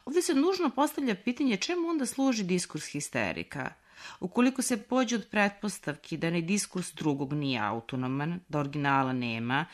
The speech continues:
da je sve simulakrum, čemu onda još jedan u nizu simulakruma? Diskurs histerika je tu da pripoveda o odsutnosti, o praznini, o entropiji, da zev između realnog i simulakruma ispunjava manifestacijom tog zeva,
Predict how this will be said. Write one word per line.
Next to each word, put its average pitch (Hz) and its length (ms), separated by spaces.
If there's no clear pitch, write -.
da 156 120
je 165 40
sve 190 260
simulakrum, 139 840
čemu 247 380
onda 233 200
još 202 300
jedan 208 240
u 196 80
nizu 170 320
simulakruma? 175 880
Diskurs 320 460
histerika 302 540
je 233 120
tu 302 120
da 247 160
pripoveda 208 640
o 180 220
odsutnosti, 160 800
o 156 80
praznini, 151 760
o 156 120
entropiji, 135 840
da 165 160
zev 220 340
između 202 400
realnog 156 600
i 165 40
simulakruma 170 800
ispunjava 180 580
manifestacijom 156 960
tog 139 220
zeva, 123 500